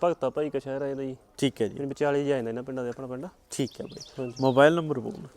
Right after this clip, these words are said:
Speaker 1: ਮੋਬਾਈਲ ਨੰਬਰ ਹੈ ਚੁਰਾਨਵੇਂ ਛੇ ਸੌ ਅਠੱਤੀ ਬਿਆਲੀ ਅੱਠ ਇਕਵੰਜਾ।
Speaker 2: ਹੂੰ।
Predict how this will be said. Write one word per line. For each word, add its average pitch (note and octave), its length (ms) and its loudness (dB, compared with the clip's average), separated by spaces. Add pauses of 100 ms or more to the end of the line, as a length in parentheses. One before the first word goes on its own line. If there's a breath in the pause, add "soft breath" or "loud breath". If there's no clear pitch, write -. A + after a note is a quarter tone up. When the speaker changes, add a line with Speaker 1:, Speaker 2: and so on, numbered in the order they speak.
(220)
Speaker 1:
ਮੋਬਾਈਲ D3 300 2
ਨੰਬਰ D#3+ 200 0
ਹੈ E3+ 100 6
ਚੁਰਾਨਵੇਂ D#3+ 520 2
ਛੇ D#3 160 -6
ਸੌ C3 120 -6
ਅਠੱਤੀ - 420 -6
ਬਿਆਲੀ C#3+ 420 2
ਅੱਠ C#3+ 100 -4
ਇਕਵੰਜਾ। C#3 420 -2 (180)
Speaker 2:
ਹੂੰ। C3+ 280 0